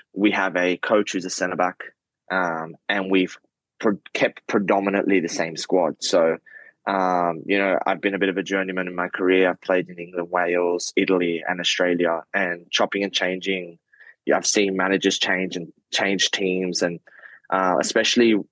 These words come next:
when you're playing defense, that is difficult. Like Bob mentioned before with, uh, De Gea, you know, you're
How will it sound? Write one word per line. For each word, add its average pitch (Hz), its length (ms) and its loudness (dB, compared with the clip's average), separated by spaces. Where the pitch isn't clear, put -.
when 104 220 0
you're 98 200 -4
playing 95 180 -2
defense, 110 380 -2
that 95 120 2
is 95 160 0
difficult. 104 500 0
Like 101 140 -2
Bob 92 240 0
mentioned 92 380 -4
before 98 340 2
with, 90 200 4
uh, 87 300 -4
De 104 80 0
Gea, 98 380 2
you 95 100 -2
know, 92 160 -4
you're 92 200 0